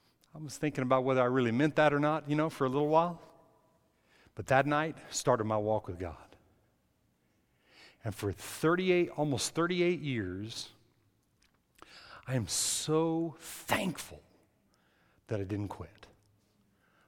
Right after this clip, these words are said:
Man, I can't tell you how many opportunities I've had to quit. How many opportunities have you had to quit?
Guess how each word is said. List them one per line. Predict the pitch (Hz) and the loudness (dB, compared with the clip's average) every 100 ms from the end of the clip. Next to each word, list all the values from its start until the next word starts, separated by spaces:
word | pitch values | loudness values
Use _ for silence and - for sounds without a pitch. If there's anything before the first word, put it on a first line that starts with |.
| _ - | _ -12
Man, | 107 | -8
I | 120 | -8
can't | - 135 | -6 -6
tell | - 139 | -4 -4
you | |
how | 98 123 | -2 -4
many | 107 98 | -4 -6
opportunities | 101 - - 110 95 85 82 | -8 -12 -10 -8 -8 -8 -10
I've | 90 92 | -10 -10
had | 95 | -12
to | - | -12
quit. | 101 - - | -16 -16 -18
How | - 226 | -8 -4
many | 226 | -2
opportunities | 220 190 214 208 185 | -4 -8 -6 -4 -4
have | 208 | -6
you | 240 | -8
had | 226 | -12
to | |
quit? | - 90 | -14 -16